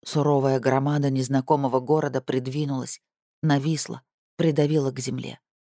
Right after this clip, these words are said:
Сизая пелена, цеплявшаяся за антенны и чердачные люки, припасала дождь.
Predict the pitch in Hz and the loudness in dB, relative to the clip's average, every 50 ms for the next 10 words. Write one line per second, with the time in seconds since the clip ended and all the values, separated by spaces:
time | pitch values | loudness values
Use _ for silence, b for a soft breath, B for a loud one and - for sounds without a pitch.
0 | _ _ _ _ _ _ _ _ _ _ _ _ _ _ _ _ _ _ _ _ | _ _ _ _ _ _ _ _ _ _ _ _ _ _ _ _ _ _ _ _
1 | _ _ _ - - - 190 202 170 180 170 160 - - 156 151 143 147 151 156 | _ _ _ -6 0 2 2 4 4 4 4 4 4 2 2 2 2 0 0 0
2 | 190 185 175 - - 135 - 135 139 143 131 131 - - 131 127 - - 139 123 | 0 0 -2 -2 -4 -6 -2 0 0 0 0 0 -2 -2 -2 -2 0 -2 0 2
3 | 135 120 120 131 131 - 160 165 165 143 135 131 127 - - 135 123 123 135 135 | 2 2 0 0 0 2 2 2 2 2 0 -2 -2 0 -2 -2 0 0 0 0
4 | - - - 139 131 131 139 165 165 - - 139 131 _ _ _ _ _ _ _ | -2 -2 -2 0 0 0 0 0 -2 -2 -4 -12 -14 _ _ _ _ _ _ _
5 | _ _ - - 151 143 - 147 143 - - 156 147 143 143 131 120 120 107 101 | _ _ -2 0 0 2 2 0 0 0 2 2 2 0 0 -2 -4 -6 -6 -8
6 | 107 - - _ | -10 -14 -14 _